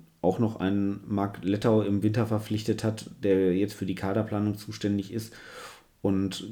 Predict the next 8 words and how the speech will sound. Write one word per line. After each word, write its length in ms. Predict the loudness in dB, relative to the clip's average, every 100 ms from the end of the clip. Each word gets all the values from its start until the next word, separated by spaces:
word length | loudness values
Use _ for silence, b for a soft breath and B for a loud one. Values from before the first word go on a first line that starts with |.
| -12 0
eigentlich 380 | 6 6 4 2
genau 260 | 4 4
das 200 | 4 2
umgesetzt 580 | 4 6 6 4 0 -2
hat, 160 | -2 -2
was 140 | -2
er, 420 | 0 0 2 -2 -6 b b b b b _ _ _ _ _ _ _ _ _ _ -2
ähm, 500 | 0 2 2 0